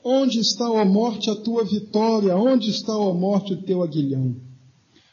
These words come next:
O cristão não teme a morte. Ele gosta da vida, ele ama a vida porque ela é um dom de Deus.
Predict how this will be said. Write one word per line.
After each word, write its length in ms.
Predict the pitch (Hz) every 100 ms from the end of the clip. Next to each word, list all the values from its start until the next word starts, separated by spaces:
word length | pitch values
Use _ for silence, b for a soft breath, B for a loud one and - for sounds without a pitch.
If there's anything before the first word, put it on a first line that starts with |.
| b
O 80 | 170
cristão 400 | 175 170 175 180
não 160 | 180 180
teme 260 | 180 160
a 60 | 160
morte. 640 | 135 120 - - - - _ _ _ _ _ _ _ _ _ _ _ b b b b b b _
Ele 200 | 170 214
gosta 340 | 160 170 175
da 140 | 175 165
vida, 360 | 123 175 208 - - - _ _ _ _ _ _ -
ele 240 | 175 165
ama 320 | 175 226 196
a 20 | 151
vida 380 | 107 196 190
porque 320 | 185 175 - 180
ela 220 | 180 160
é 100 | 180
um 140 | 196
dom 180 | 160 156
de 140 | 139
Deus. 680 | 127 147 175 202 - - -